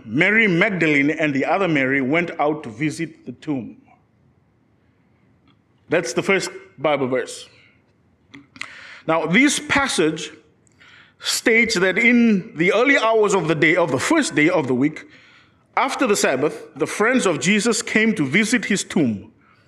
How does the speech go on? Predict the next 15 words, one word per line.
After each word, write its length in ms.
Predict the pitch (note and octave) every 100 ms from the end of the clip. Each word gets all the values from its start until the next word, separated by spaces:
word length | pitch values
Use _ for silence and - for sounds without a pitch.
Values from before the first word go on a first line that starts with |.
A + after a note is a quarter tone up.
| _
However, 800 | - E3+ E3 A3+ D4+ F3+ C3 D#3 - - _ _ -
no 280 | F3 C4+
sacred 600 | C4+ - C4 B3+ A#3+ A#3+
title 420 | - C4 C4+ B3+ B3+ -
is 260 | A3 F#3+ D3
given 440 | D3+ A#3+ C4 B3
here 440 | F#3+ F3+ D#3+ F3+ - - - -
to 140 | B3
the 120 | F#3+ D#3+
first 520 | - C#4+ D#4 - D#3+
day. 420 | D#3 D3+ A3 - - _ _ - -
No 240 | D3 A#3+
suggestion 520 | B3 A#3 F#3 A3 - G3+
of 140 | D#3
sacredness, 680 | - B3+ B3 A3+ A3 A3 A3+